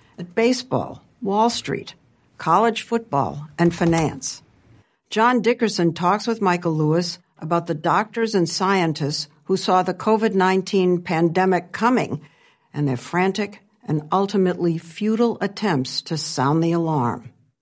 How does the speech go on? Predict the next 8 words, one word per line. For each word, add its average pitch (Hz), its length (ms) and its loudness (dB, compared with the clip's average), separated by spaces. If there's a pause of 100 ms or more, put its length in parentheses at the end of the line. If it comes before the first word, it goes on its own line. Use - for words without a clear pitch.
(640)
I'm 202 220 2
Leslie 175 260 0
Stahl. 165 500 0 (200)
We'll 160 160 -2
be 185 160 2
back 196 280 0
next 170 320 -2
week 170 280 0